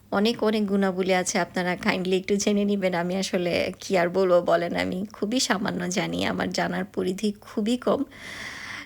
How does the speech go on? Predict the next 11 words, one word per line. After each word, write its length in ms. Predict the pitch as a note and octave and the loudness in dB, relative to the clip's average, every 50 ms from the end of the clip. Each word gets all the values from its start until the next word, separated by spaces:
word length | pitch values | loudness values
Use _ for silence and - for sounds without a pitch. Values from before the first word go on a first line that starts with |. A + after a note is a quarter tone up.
| - - | -10 -2
তো, 100 | - A3+ G#3+ G#3 G#3+ G3+ G3 F#3+ F#3 F3+ F3+ B3 E3 | 2 4 4 6 6 6 4 4 2 0 0 -2 -4
উম, 320 | F3+ F#3+ F#3+ F#3+ F#3 F3+ | -4 -2 -2 -2 -2 -2
যতটুকু 500 | F3+ F#3+ F3+ F3 - G3+ - G#3 G#3 A3+ G#3 | 0 0 -2 -2 -2 -4 -4 -2 -2 0 2
দেখেছি 440 | G3 F#3+ F#3+ - A3 G#3 - A3+ | 2 2 2 0 -2 -2 0 2
নিজের 300 | G#3 G#3 G3 F#3+ G3 G3+ | 2 2 2 2 2 0
চোখে 300 | G3+ - G3 G3 - B3+ | 0 -2 -4 -2 -2 -2
ততটুকু 520 | B3 - F3+ F3+ - G#3 - G3+ G3+ G#3+ G3+ | 0 0 -2 -2 -2 -4 -4 -4 -2 -2 -2
আপনাদের 300 | G#3 - F#3 F3+ F#3+ G3 | -2 -2 -4 -2 -2 -2
সাথে 220 | - F#3+ - G3 | -2 -2 -2 -2
শেয়ার 320 | F#3+ - - F#3+ F3+ F#3 F#3 | -2 0 2 2 2 2 0
করছি। 460 | - F#3+ F#3 - - - - - | -2 -4 -2 0 0 0 0 0